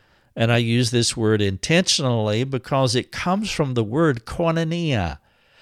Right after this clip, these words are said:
The word koinonia, which you have heard of, it, it means fellowship. The word koinonia also means the word community. And so to have fellowship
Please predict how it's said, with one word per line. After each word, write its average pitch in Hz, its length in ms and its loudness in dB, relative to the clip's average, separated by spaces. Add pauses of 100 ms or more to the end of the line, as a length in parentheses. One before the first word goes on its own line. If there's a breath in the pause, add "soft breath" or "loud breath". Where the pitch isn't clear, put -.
(140 soft breath)
The 110 100 0
word 107 220 2
koinonia, 120 680 0
which 110 220 -4
you 104 140 -2
have 95 200 0
heard 147 380 0
of, 95 240 -2
it, - 180 -4
it 143 220 0
means 170 400 -2 (220 loud breath)
fellowship. 117 1000 0 (300 loud breath)
The 113 100 2
word 113 280 4
koinonia 113 800 0
also 123 500 4
means 101 600 -4 (500 soft breath)
the 135 140 4
word 120 340 0
community. 180 1120 -2 (440 loud breath)
And 156 120 0
so 175 200 4
to 156 240 0
have 190 440 0
fellowship 98 1200 0